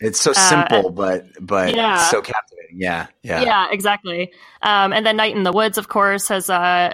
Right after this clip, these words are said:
Speaker 2: has gotten nominated in a couple different things. And then, um,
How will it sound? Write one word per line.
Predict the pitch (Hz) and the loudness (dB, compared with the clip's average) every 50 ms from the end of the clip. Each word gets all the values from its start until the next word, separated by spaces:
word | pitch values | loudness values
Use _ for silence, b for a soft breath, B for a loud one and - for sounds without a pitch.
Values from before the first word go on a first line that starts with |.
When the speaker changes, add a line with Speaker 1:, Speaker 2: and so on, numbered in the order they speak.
| - | -4
Speaker 2:
has | - 190 185 175 - | -4 -4 -4 -4 -2
gotten | - 185 180 175 180 | 0 0 0 0 0
nominated | 175 170 170 175 170 170 175 175 170 | -2 -2 -2 -2 -2 -4 -4 -4 -4
in | 170 170 | -6 -6
a | 170 | -6
couple | - 175 - 180 | -6 -4 -4 -4
different | 170 175 - 175 175 - - | -4 -4 -4 -6 -6 -6 -4
things. | 185 180 175 170 170 175 170 - 175 | -2 -2 -2 -2 -4 -6 -8 -6 -6
And | 170 175 | -2 -2
then, | 175 170 170 170 170 175 | 0 0 0 0 -2 -2
um, | - 170 170 170 160 160 156 160 165 170 175 | 0 0 2 2 2 0 -2 -4 -6 -8 -10